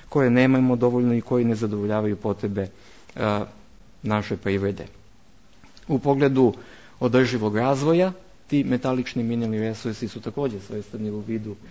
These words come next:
jedna tabeli ovde prikazani. Za period od narednih dvadeset pet godina imamo dovoljno cementnih sirovina, odnosno lapovaca i krečnjaka, imamo dovoljno dolomita, imamo dovoljno krečnjaka kao industrijskog karbonata i kao tehničkog građevinskog kamena,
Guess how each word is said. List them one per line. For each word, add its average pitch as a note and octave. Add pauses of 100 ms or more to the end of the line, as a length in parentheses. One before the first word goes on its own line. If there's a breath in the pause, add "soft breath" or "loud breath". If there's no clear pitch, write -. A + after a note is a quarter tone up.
(200 loud breath)
jedna A2
tabeli G#2+
ovde G#2
prikazani. C#3+ (380 loud breath)
Za C3+
period C#3
od A#2+
narednih B2
dvadeset A#2+ (100)
pet A2+
godina B2 (400 loud breath)
imamo B2+
dovoljno A2+
cementnih C#3+
sirovina, C#3
odnosno A2
lapovaca A2
i -
krečnjaka, C3
imamo G#2
dovoljno G#2
dolomita, A2+ (480 loud breath)
imamo A2+
dovoljno A2
krečnjaka A2
kao A2
industrijskog G#2+
karbonata G#2+
i G2+
kao G#2
tehničkog G#2+
građevinskog G#2
kamena, C#3